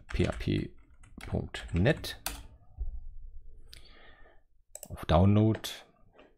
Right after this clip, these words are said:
natürlich hier auf Windows Downloads und dann sehen wir schon, dass wir hier ein P H P acht Punkt drei noch nicht haben.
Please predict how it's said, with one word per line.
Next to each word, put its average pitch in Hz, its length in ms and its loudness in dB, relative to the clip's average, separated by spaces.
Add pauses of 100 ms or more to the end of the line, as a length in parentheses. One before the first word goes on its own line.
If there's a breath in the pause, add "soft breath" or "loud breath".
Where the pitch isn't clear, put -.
natürlich 87 640 2
hier 110 480 2
auf - 400 -2
Windows 139 420 4
Downloads 113 800 4 (560 loud breath)
und 156 140 4
dann 113 140 4
sehen 98 160 6
wir 104 100 4
schon, 98 400 4
dass 87 280 0
wir 87 80 4
hier 85 520 0 (220)
ein 85 240 0
P 90 100 -2
H 85 60 2
P - 180 -4
acht - 220 -6
Punkt - 180 -6
drei - 180 -4
noch - 260 -10
nicht 156 300 6
haben. 123 460 4